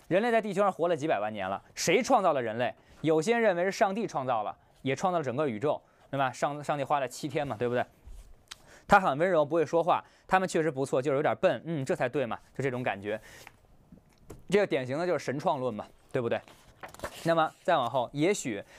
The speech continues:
是地球的适宜人类生存才得以存在。现在还有一种说法，这，这个说法就是地球自己创-，创造出人类嘛。还有一种说法，这个，这个书上没写哈，给大家来补充一点，就是被认为是外，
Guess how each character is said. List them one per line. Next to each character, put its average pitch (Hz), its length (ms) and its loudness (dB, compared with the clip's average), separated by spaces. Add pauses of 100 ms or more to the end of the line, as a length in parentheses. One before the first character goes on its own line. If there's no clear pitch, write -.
(140)
是 - 180 0
地 190 160 -4
球 165 180 2
的 180 200 4 (760)
适 190 240 -2
宜 156 140 -2
人 180 220 0
类 160 100 0
生 220 220 -2
存 117 240 -6
才 117 100 -4
得 120 120 0
以 113 80 -2
存 107 220 -4
在。 120 220 -2
现 202 140 -2
在 190 120 0
还 175 100 0
有 175 80 0
一 165 40 -2
种 131 140 -6
说 151 180 -2
法， 113 200 -4 (540)
这， 233 120 2
这 254 180 0
个 - 60 0
说 202 140 0
法 135 140 0
就 147 100 -6
是 139 180 -2 (480)
地 190 140 0
球 151 180 -2
自 185 160 -4
己 113 140 -6
创-， 143 280 -6
创 160 180 -4
造 120 80 -2
出 135 100 -4
人 113 160 -2
类 127 120 0
嘛。 104 140 -6 (240)
还 190 220 4
有 220 80 0
一 175 40 0
种 131 120 -6
说 151 180 -2
法， 110 240 -2 (140)
这 156 140 -2
个， 139 60 -2
这 165 140 -2
个 143 60 0
书 156 120 -6
上 139 100 -2
没 131 100 -4
写 107 220 -6
哈， 110 120 -4
给 107 80 -4
大 110 80 -2
家 127 100 -2
来 131 100 -4
补 98 160 -12
充 127 180 -6
一 123 60 -4
点， 73 160 -6 (260)
就 147 140 -2
是 127 260 -2 (600)
被 180 100 6
认 185 160 -2
为 160 100 -2
是 143 320 -2 (180)
外， 202 220 4